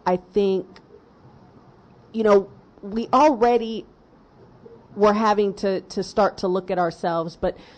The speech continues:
covid, I think, is asking us really, truly to see ourselves in full truth and to get it together, right? To get it together, and that's what we're gonna do today. Um,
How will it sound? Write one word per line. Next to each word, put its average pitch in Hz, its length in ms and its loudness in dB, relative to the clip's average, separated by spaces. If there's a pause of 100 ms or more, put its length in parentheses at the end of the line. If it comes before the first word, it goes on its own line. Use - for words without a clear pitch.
(140)
covid, 240 420 4
I 196 100 2
think, 196 200 -4
is 180 140 -6 (100)
asking 185 440 -2
us 170 200 -6
really, 202 380 -2
truly 190 360 -2
to 170 100 -4
see 180 220 -6
ourselves 165 600 -4
in 165 160 -6
full 180 320 -4
truth 175 520 -4 (280)
and 226 140 2
to 220 60 0
get 226 180 2
it 233 160 2
together, 165 520 -4 (480)
right? 170 320 -2
To 185 100 -2
get 190 220 0
it 208 140 -4
together, 175 440 -2
and 160 120 -2
that's 160 200 -6
what - 120 -8
we're 175 120 0
gonna 165 240 -4
do 165 160 0
today. 151 500 -8 (480)
Um, 202 520 2